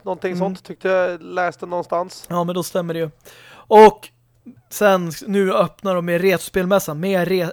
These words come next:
Speaker 2: eller retrodel med retrospelmässan från Göteborg, som är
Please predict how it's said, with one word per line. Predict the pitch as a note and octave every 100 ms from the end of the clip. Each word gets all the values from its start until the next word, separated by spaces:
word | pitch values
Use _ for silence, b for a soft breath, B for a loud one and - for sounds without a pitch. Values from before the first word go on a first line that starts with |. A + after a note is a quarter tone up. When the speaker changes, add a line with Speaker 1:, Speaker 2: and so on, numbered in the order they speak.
| -
Speaker 2:
eller | G3 F#3
retrodel | E3+ G3 D3+ E3 D3+ B3 G3
med | D#3+ E3+
retrospelmässan | F3 D#3 - F3 G#3+ - E3+
från | D3+
Göteborg, | D#3 - D#3 G3+ G3+ D3+ C#3+ b b b
som | - F#3+ F3+
är | E3+ E3